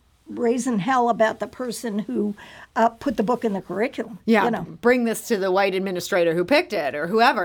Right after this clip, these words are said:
Speaker 1: Right.
Speaker 2: Instead, it ends up on her. So what could the district have done to reduce its, at,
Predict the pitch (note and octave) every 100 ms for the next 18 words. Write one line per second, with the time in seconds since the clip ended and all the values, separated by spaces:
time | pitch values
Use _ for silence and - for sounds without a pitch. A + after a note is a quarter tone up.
0 | F#3 C4 A#3 - A#3 A#3+ F#3+ E3 F#3 E3+
1 | D#3+ D#3+ F4+ F#4+ - - - - F#4 C4+
2 | D#4 B4 - - G#4 A4+ E4 F#3+ G#3+ G#3
3 | G3+ F#3 F#3 D3+ A#3 G#4 C4 D#3 E3+ G#3
4 | G3+ E3+ G#3 C#4 G#3+ F3+ - F3+